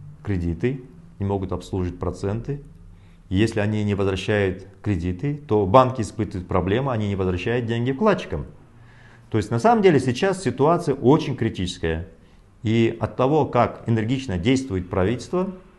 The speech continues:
все эти вопросы можно частично сгладить, где-то уменьшить, и где-то реально дес-, действительно перестроить экономику. В мире не все так плохо. На самом деле есть куча отраслей, которые на,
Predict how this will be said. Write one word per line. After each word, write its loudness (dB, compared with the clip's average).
все 2
эти -2
вопросы -2
можно 0
частично -4
сгладить, 0
где-то -2
уменьшить, -2
и -6
где-то 0
реально 2
дес-, -6
действительно -4
перестроить 0
экономику. -4
В -6
мире 2
не 0
все 0
так -4
плохо. 2
На -2
самом 0
деле 2
есть -2
куча 0
отраслей, 0
которые -2
на, 0